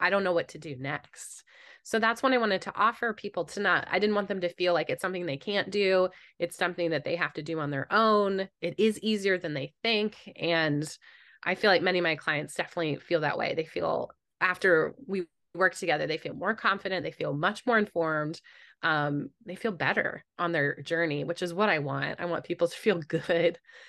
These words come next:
'cause it's really a cool journey. I mean, pregnancy is not all fun and games, but there sure are some fun parts of it. And I want, really would like people to enjoy it more.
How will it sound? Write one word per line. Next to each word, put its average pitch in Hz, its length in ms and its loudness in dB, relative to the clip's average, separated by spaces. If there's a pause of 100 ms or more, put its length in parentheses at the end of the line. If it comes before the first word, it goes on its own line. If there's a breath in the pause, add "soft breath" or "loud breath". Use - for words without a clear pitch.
(100)
'cause 233 140 2
it's 240 160 4
really 330 360 4
a 214 60 2
cool 214 260 4
journey. 156 360 0
I - 20 -4
mean, 170 180 -2
pregnancy 214 440 0
is 160 100 -4
not 175 280 4
all 190 120 4
fun 175 220 -2
and 156 140 -4
games, 143 360 -4 (280 loud breath)
but 175 120 -2
there 262 140 4
sure - 380 2
are 165 140 6
some 151 220 -6
fun 151 240 -2
parts 143 320 -8
of - 80 -10
it. 156 180 0
And 185 100 -6
I 175 60 -2
want, 180 220 -2
really 190 240 2
would 170 140 2
like - 200 -6
people 160 240 -10
to 160 140 -12
enjoy 156 340 -8
it - 180 -8
more. 170 340 -8